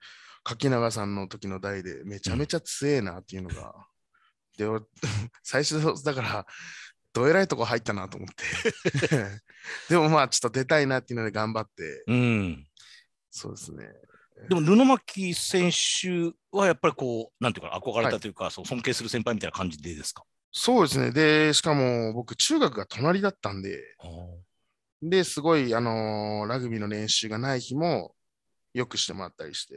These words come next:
Speaker 2: へえ。
Speaker 1: で、それで僕は一緒の高校行きたいなと思って、はい。
Speaker 2: はあ。
Speaker 1: 行かしてもらいましたね。
Speaker 2: あのー、今出た布巻選手もそうだし、垣永選手もそうだし、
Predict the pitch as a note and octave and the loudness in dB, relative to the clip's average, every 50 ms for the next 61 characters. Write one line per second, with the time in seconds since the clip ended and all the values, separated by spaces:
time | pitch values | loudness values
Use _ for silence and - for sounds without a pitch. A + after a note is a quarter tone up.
0 | C2 B1 - _ _ _ _ _ E2+ E2 D#2+ D#2+ E2 E2 - - - - G#3+ G3+ | -20 -20 -20 _ _ _ _ _ -16 -16 -16 -16 -16 -18 -18 -16 -10 -8 -4 0
1 | - E3+ D#3+ D#3 D#3 D3+ C#3+ C#3 C3+ A#2+ A2 G2 G2 - - A2+ G#2+ - G2 G2+ | 2 2 2 4 2 2 2 0 0 -2 -4 -2 -2 -2 -2 -2 -4 -6 -8 -10
2 | - F2+ F#2 - - - F2+ G2+ F#2 F2+ E2+ F2 - - D#2+ E2 F#2 F#2+ - _ | -8 -10 -14 -12 -10 -10 -10 -8 -8 -10 -12 -14 -14 -14 -14 -14 -14 -14 -16 _
3 | _ - D3 A2+ B1 - - _ _ _ _ _ _ _ _ _ _ _ _ _ | _ -8 -6 -6 -6 -8 -14 _ _ _ _ _ _ _ _ _ _ _ _ _
4 | - A#2 G#2 G2 F2+ - - _ _ _ - - - D#2 D2+ D2+ - - - F#2+ | -8 -6 -6 -6 -8 -12 -16 _ _ _ -20 -16 -14 -14 -12 -12 -10 -8 -6 -6
5 | - - - G2 F#2+ F2+ F2+ F2 E2+ E2+ F#2+ - - - - _ _ _ A2+ - | -4 -4 -4 -6 -6 -8 -8 -10 -12 -12 -12 -12 -12 -12 -14 _ _ _ -20 -20
6 | _ _ _ _ _ _ _ _ _ _ _ _ _ _ _ _ _ _ G2+ G2 | _ _ _ _ _ _ _ _ _ _ _ _ _ _ _ _ _ _ -4 -2
7 | G2 G#2+ G2+ G2+ G2 G2+ G2 F#2+ G2 - _ _ - C#3 C3 A#2 G2 G#2+ G2+ - | -2 -2 -2 -2 -4 -4 -4 -4 -6 -8 _ _ -6 -2 -2 0 0 0 -2 -2
8 | G2+ F#2+ G#2+ A2 A#2 A#2 A2 G#2+ F#2 - - G2+ E2+ - - G2+ F#2 - - F2+ | -2 0 0 0 2 2 2 0 -2 -2 -6 -8 -6 -4 -4 -4 -4 -4 -6 -6
9 | F2 - G2+ F2+ E2+ F2 E2 - - E2 D2+ - G#2+ - - A#2 G#2+ F2+ F2+ D#2+ | -8 -8 -8 -8 -6 -6 -6 -6 -8 -10 -10 -12 -10 -8 -4 -4 -4 -4 -4 -6
10 | - G2 F2 - - F2+ E2+ - - F2+ D#2+ D#2 D2 - - E2 C2+ - | -6 -6 -6 -6 -8 -10 -10 -10 -10 -10 -10 -10 -10 -10 -10 -12 -14 -16